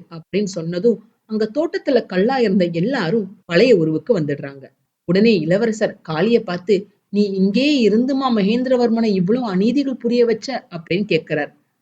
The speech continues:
அதுக்கு காளி தேவி, "அது ஒரு சாபத்தோட விளைவு" அப்படின்னு சொல்லி சாபம் வந்த கதையை சொல்றாங்க. ஒரு நாள் மகேந்திரன் வேட்டைக்கு போன சமயத்துல அங்க ஒரு அப்சரஸ் கன்னியை பார்த்து மதிமயங்கி அவ பின்னாடி போறான்.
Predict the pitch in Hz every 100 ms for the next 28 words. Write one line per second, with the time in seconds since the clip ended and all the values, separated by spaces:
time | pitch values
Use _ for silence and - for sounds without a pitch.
0 | _ - 165 165 165 - 147 226 190 175
1 | 202 220 - _ - 214 240 226 214 190
2 | 220 349 - 262 208 165 175 165 - -
3 | 165 170 180 180 147 214 226 - _ _
4 | - 269 320 311 240 180 170 170 156 160
5 | 226 208 165 156 143 - _ _ _ 220
6 | 220 208 226 175 165 269 262 190 202 180
7 | 226 277 359 277 196 170 170 160 156 214
8 | 247 - 226 226 220 190 185 - 370 -
9 | - 190 175 165 165 156 - 190 160 175
10 | 330 262 165 160 220 196 - _ - 320
11 | 349 220 170 220 208 165 147 -